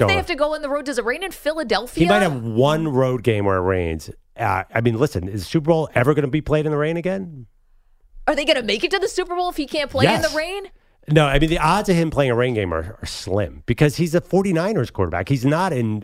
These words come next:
Speaker 2: at Lambeau.
Speaker 1: This is the ultimate excuse making for this guy. Like, that you think the, like,
Speaker 2: See,
Speaker 1: isn't
Speaker 2: that's
Speaker 1: that
Speaker 2: exactly, this, that's the other point. I think you're misinterpreting Brock Purdy because if you think, like, the rain game is indicative of who he is,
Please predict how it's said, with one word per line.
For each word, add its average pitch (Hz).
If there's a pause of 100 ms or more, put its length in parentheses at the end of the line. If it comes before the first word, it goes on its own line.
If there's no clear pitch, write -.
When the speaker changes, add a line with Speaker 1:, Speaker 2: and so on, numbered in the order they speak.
Speaker 2:
at 101
Lambeau. 120
Speaker 1:
This 135
is 330
the 247
ultimate 185
excuse -
making 151
for 147
this 143
guy. 139
Like, 170
that 175
you 190
think 220
the, 180 (300)
like, 202
Speaker 2:
See, -
Speaker 1:
isn't 185
Speaker 2:
that's 247
Speaker 1:
that -
Speaker 2:
exactly, 196
this, 156
that's 208
the 196
other 180
point. 156
I 139
think 185
you're 175 (480)
misinterpreting 117
Brock 113
Purdy 139
because 98
if 135
you 196
think, 180
like, 123
the 104
rain 127
game 104
is 92
indicative 104
of 92
who 117
he 107
is, 87